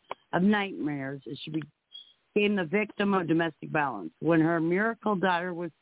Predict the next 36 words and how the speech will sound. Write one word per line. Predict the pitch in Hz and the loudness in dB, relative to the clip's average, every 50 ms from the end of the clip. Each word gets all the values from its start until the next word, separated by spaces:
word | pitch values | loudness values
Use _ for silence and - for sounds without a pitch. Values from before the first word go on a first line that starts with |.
| _ _ _ _ _ - | _ _ _ _ _ -2
three, | - 170 170 160 143 131 131 135 147 - _ _ _ _ _ _ _ _ _ - | 2 2 4 4 4 4 2 0 -2 -6 _ _ _ _ _ _ _ _ _ 0
they | 165 | 2
went | 175 185 180 165 - | 4 4 2 2 0
underground | - 190 202 208 175 175 185 170 160 160 160 160 156 - | 0 2 2 2 2 2 2 2 2 2 0 -2 -4 -6
after | - 156 156 - - 156 | -6 -8 -6 -2 -2 -2
he | 143 135 160 151 - | 0 2 0 0 0
threatened | - 180 196 175 - - 185 170 | 0 -2 -2 -2 -2 -4 -4 -4
her | 165 165 160 | -4 -4 -2
life, | 156 139 127 123 123 139 147 _ _ _ _ _ _ _ - | -2 0 0 -2 -2 -2 -6 _ _ _ _ _ _ _ 0
and | 156 170 175 | 4 4 4
eventually | 165 170 180 180 170 - - 165 165 165 165 | 4 2 0 0 -2 -4 -6 -6 -2 0 0
they | 165 | 0
moved | 165 170 165 160 151 - | 2 2 0 0 -2 -2
to | 160 | -6
a | 147 | -6
place | - - 156 156 156 147 - - | -4 0 0 2 2 0 -2 -4
where | 151 151 | -2 2
they | 151 151 147 | 4 4 4
knew | 151 151 151 147 | 6 6 6 6
no | 147 147 139 131 | 6 4 4 4
one. | 117 107 104 92 104 117 - _ _ _ _ _ _ _ _ - - | 4 2 0 0 -4 -8 -12 _ _ _ _ _ _ _ _ -2 0
Wanting | 165 170 180 202 208 226 214 | 0 2 2 -2 -4 -4 -4
to | 220 | -4
help | 202 202 202 190 - | -4 -4 -6 -4 -2
others, | 165 151 147 156 156 151 147 - _ _ _ _ _ _ _ _ _ _ _ _ _ _ _ _ _ _ _ - 156 | -4 -2 0 0 0 0 -2 -6 _ _ _ _ _ _ _ _ _ _ _ _ _ _ _ _ _ _ _ -8 -6
she | - - 196 | 0 0 2
was | 180 175 156 - | 2 2 0 0
certified | - 196 196 202 196 - 196 196 190 190 - | 0 -2 0 0 0 0 0 0 0 0 -2
as | - 160 147 156 | -4 -4 -4 -2
a | |
victim | 147 170 175 - - 180 170 - | -2 -4 -4 -2 -2 -2 -2 0
advocate, | 113 156 160 147 147 - - 147 139 135 - _ _ _ _ - | 0 0 0 -2 -4 -4 -2 -2 -2 -2 -4 _ _ _ _ -2
but | 160 156 - _ _ - | -2 -2 -2 _ _ -2
because | 156 139 - 185 190 185 - - | -2 -2 0 -4 -4 -4 -6 -10
of | - 156 | -10 -6
disabilities | 180 190 160 - 180 175 185 175 151 147 156 156 | -6 -6 -6 -6 -4 -2 0 0 2 0 -2 -4